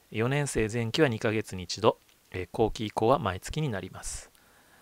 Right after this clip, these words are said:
安易にテクニックに走って点取り屋になることはお勧めできません。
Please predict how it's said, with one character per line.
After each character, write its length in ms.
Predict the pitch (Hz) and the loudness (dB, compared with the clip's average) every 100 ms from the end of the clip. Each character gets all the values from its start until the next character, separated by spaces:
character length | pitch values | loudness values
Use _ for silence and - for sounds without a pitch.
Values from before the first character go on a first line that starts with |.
| - _ _ | -20 _ _
安 240 | 123 123 | 4 4
易 100 | 104 | 0
に 260 | 95 170 - - | -2 -4 -6 -2
テ 120 | 127 | -2
ク 120 | - | 0
ニ 100 | 113 | -4
ッ 40 | - | -6
ク 120 | - | -8
に 80 | 104 | -6
走 260 | - 110 - | -4 -4 -4
っ 40 | |
て 360 | - - 139 170 _ _ _ | -6 0 2 2 _ _ _
点 240 | 110 110 | -4 -2
取 200 | - 110 | 2 2
り 60 | 110 | 2
屋 80 | 107 | -2
に 80 | |
な 80 | 107 | -2
る 80 | 104 | -4
こ 160 | - 104 | -2 -2
と 140 | 110 | 4
は 160 | 151 - - | 4 2 -4
お 80 | |
勧 240 | 98 - 110 | -4 -4 -2
め 100 | 127 | -4
で 100 | 98 | -4
き 120 | - | -8
ま 80 | - | -8
せ 160 | - | -8
ん。 80 | 95 | -8